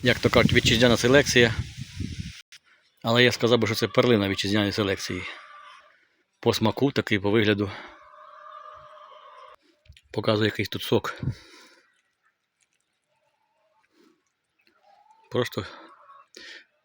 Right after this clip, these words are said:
як кажуть, прелість. Неможливо ним наїстися. Така структура м'якоті, масляниста така, прямо їсиш аж ніби п'єш його. Шкірочка тоненька така,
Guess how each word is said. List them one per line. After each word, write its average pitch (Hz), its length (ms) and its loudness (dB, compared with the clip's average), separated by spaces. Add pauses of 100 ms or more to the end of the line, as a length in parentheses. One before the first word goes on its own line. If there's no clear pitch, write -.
(160)
як 95 160 -12
кажуть, 101 240 -4
прелість. 101 460 -2 (1200)
Неможливо 110 360 0
ним 107 120 2
наїстися. 107 400 -2
Така 107 260 -4 (960)
структура - 360 -2
м'якоті, 104 420 2 (460)
масляниста 107 440 -2
така, 98 220 -4
прямо 104 280 -2 (840)
їсиш 110 340 2
аж - 240 4 (400)
ніби 110 200 0
п'єш 104 340 0
його. 90 180 -6 (1800)
Шкірочка 120 420 2
тоненька 120 380 2
така, 113 280 2